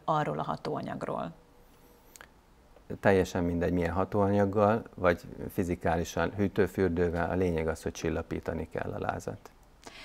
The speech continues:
Speaker 1: Mikor forduljunk orvoshoz? Ugye azt tudjuk, hogy nem mehetünk el a házi orvoshoz, érdemes, és azt javasolják telefonon értesíteni a házi orvost, vagy adott esetben a mentőket.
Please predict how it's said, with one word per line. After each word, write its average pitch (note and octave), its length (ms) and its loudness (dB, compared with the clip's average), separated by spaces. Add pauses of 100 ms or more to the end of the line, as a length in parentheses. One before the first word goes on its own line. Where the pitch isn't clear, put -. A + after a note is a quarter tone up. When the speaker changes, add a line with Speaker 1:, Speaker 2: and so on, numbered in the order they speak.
(200)
Speaker 1:
Mikor A3 480 4
forduljunk F3 760 -4
orvoshoz? E3+ 640 -2
Ugye F3 140 -2
azt E3 200 -4
tudjuk, F#3 400 0
hogy E3 520 -4
nem E3+ 160 -2
mehetünk F3+ 580 -4
el F3 120 4
a F3 80 4
házi E3+ 360 0
orvoshoz, E3 540 -2
érdemes, D#3 580 0
és D#3 140 -6
azt D#3+ 240 -4
javasolják D#3+ 680 -2 (320)
telefonon D#3+ 560 0
értesíteni D#3+ 800 -4
a D#3+ 80 -4
házi E3 380 -2
orvost, E3 360 -4
vagy D#3+ 180 0
adott D#3 220 -4
esetben D#3 420 -4
a D#3+ 40 -4
mentőket. D#3+ 680 -2